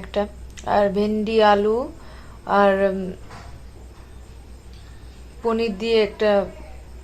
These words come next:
তরকারি করেছি, কারণ ভেন্ডি আলুর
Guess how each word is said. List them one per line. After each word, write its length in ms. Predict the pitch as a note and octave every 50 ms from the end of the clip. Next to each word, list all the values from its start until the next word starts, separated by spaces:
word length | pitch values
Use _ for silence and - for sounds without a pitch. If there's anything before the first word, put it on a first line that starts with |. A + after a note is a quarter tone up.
| -
তরকারি 400 | G3+ G3 F#3+ F#3+ G3 G3+ G3 G3+ F#3+ G3
করেছি, 280 | F#3+ F#3 F#3 F3+ - G#3 - G3+
কারণ 220 | G3 G3 G3 F#3+ G3 F#3+ - - - - - - - - - - - - - - - - - - - - - -
ভেন্ডি 300 | G3+ G3+ G3+ G#3 G#3+ G#3+ G#3+
আলুর 200 | G#3 G#3 G#3 G3+